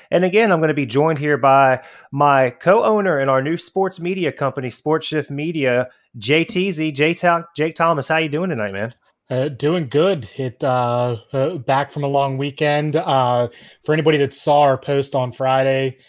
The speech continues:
Speaker 2: I, I set off some fireworks, and I do have all my fingers. So, uh, that's always good.
Speaker 1: Mm.
Speaker 2: Uh, our big, our big holiday of setting off fireworks, uh, I,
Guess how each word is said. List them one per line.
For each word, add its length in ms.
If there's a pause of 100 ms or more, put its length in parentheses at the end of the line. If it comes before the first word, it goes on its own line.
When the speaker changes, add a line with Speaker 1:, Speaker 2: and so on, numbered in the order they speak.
(240)
Speaker 2:
I, 140
I 80
set 180
off 120
some 120
fireworks, 540
and 100
I 60
do 340
have 340
all 200
my 100
fingers. 640 (340)
So, 360
uh, 160
that's 200
always 260
good. 320
Speaker 1:
Mm. 240
Speaker 2:
Uh, 60
our 140
big, 480 (460)
our 80
big 180
holiday 380
of 80
setting 200
off 200
fireworks, 600
uh, 160
I, 280